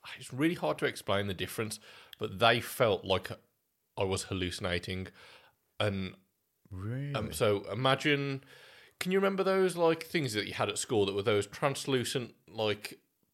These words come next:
Speaker 1: pieces of paper that they'd put over the projector, and
Speaker 2: Yeah.
Speaker 1: then you could, like,
Speaker 2: Oh, yeah.
Speaker 1: layer them up so you could have,
Speaker 2: Yeah.
Speaker 1: like, images. So when I was hallucinating, you've got reality, and then it felt like somebody had flipped one of those translucent layers over the top.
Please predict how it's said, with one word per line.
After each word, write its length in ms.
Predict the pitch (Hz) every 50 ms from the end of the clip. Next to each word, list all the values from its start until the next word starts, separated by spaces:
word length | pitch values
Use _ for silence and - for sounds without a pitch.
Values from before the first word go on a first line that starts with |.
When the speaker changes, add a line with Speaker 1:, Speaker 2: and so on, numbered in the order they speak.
| _ _ _
Speaker 1:
pieces 280 | - 135 107 - 120 113
of 120 | 117 110
paper 280 | - 135 113 104 - 104
that 80 | - 98
they'd 200 | 98 92 92 -
put 120 | - 107
over 140 | 104 104 98
the 80 | 101 104
projector, 600 | - - 90 - 101 - - _ - 98 87 - - _
and 120 | 117 113
Speaker 2:
Yeah. 60 | 107
Speaker 1:
then 140 | 107 104 104
you 80 | 104 98
could, 160 | - - 104
like, 140 | 110 - 175
Speaker 2:
Oh, 100 | 190 185
yeah. 80 | 160 117
Speaker 1:
layer 200 | 113 113 113 113
them 160 | 110 113 113
up 180 | 98 - - -
so 120 | - -
you 100 | 113 101
could 140 | 95 - 104
have, 120 | 110 117 107
Speaker 2:
Yeah. 60 | 104 104
Speaker 1:
like, 160 | 101 104 - - - -
images. 500 | 113 104 98 87 - 95 92 92 - - _ - - - _ _ _ _ - -
So 360 | - - 143 131 120 120 117 - - - _ - - - - - - _ _
when 420 | - 117 127 147 156 160 160 160 143
I 100 | 127 139
was 140 | 143 131 113
hallucinating, 640 | 127 135 117 110 - 113 92 85 - 98 87 90 -
you've 140 | 107 104
got 160 | 98 127 110 113
reality, 680 | 120 117 107 98 90 85 82 - - 87 78 90 107 - - -
and 200 | 104 104 101 101
then 140 | 98 98
it 120 | 98 98 101
felt 200 | - 123 110 107
like 160 | 107 107 -
somebody 360 | - - 120 101 98 95 95 92
had 200 | - 107 98 -
flipped 680 | - - - - - - - 123 113 - - - - -
one 120 | 113 104
of 60 | 98
those 160 | 104 101 98
translucent 480 | - - 113 98 - 110 98 90 101 -
layers 240 | 98 92 90 92 - -
over 280 | 107 104 104 98 92 98
the 100 | 90 92
top. 360 | - - 95 - - - -